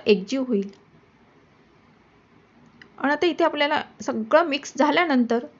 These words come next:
एक दोन मिनिटासाठी मंद गॅसवर वाफ आणायची त्याला, की आपलं मस्त असं वांग्याचं भरीत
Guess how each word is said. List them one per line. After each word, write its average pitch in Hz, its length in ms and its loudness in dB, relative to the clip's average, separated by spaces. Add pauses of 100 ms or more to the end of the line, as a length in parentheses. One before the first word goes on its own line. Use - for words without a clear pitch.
(240)
एक 262 200 -4 (400)
दोन 247 240 2
मिनिटासाठी 302 680 0 (380)
मंद 311 240 0
गॅसवर 262 480 2
वाफ 226 240 2
आणायची 233 380 0
त्याला, 214 260 -2 (720)
की 320 60 0
आपलं 320 200 -2
मस्त 294 340 -6
असं 302 240 -2 (800)
वांग्याचं 240 400 2
भरीत 302 360 -2